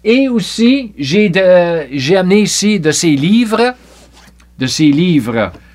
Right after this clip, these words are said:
Alors, ici, c'est deux volumes. Deux volumes. Ça, c'est, c'est pour des photos. Je fais ça pour les photos.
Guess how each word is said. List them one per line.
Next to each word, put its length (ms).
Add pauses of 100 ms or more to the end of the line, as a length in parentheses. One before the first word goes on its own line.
(300)
Alors, 380
ici, 200
c'est 200
deux 180
volumes. 560 (720)
Deux 280
volumes. 560 (3750)
Ça, 180
c'est, 300
c'est 160
pour 120
des 120
photos. 380 (420)
Je 100
fais 180
ça 140
pour 140
les 80
photos. 340